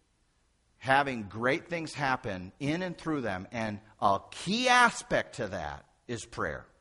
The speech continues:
So some of you may be sitting there going, you know, "Man, I'm just not seeing, um, strength in my life. I'm not seeing this. I'm not seeing that." How's your prayer life? This isn't guilt trip one oh one. I just stopped for a second.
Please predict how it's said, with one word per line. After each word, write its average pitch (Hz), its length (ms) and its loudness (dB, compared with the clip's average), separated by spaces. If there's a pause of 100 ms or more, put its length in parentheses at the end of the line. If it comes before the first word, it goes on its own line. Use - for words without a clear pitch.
(1080)
So 120 100 -8
some 233 300 2
of 226 100 2
you 185 160 -2
may 165 160 0
be 147 100 -2
sitting 143 300 -8
there 131 80 -4
going, 117 240 -6
you 120 80 -12
know, 110 140 -6
"Man, 147 260 -6
I'm 127 180 -2
just 143 180 -8
not 131 200 -4
seeing, 143 460 -6 (440)
um, 87 460 -2 (380)
strength 147 440 -4
in 139 60 -4
my 131 140 0
life. 127 280 0
I'm 101 140 -4
not 113 240 -4
seeing 101 180 -8
this. 131 280 -2
I'm 104 80 -6
not 107 140 -6
seeing 104 260 -10
that." 98 260 -4 (600)
How's 165 440 -2
your 131 140 -4
prayer 87 380 -8
life? 80 480 -18
This 123 180 -6
isn't 160 260 -10
guilt 127 240 -4
trip 135 280 -8
one 117 160 -2
oh 139 80 -4
one. 92 360 -8
I 101 60 -12
just 120 260 -10 (120)
stopped - 420 0
for 156 80 -10
a 135 40 -14
second. 90 280 -10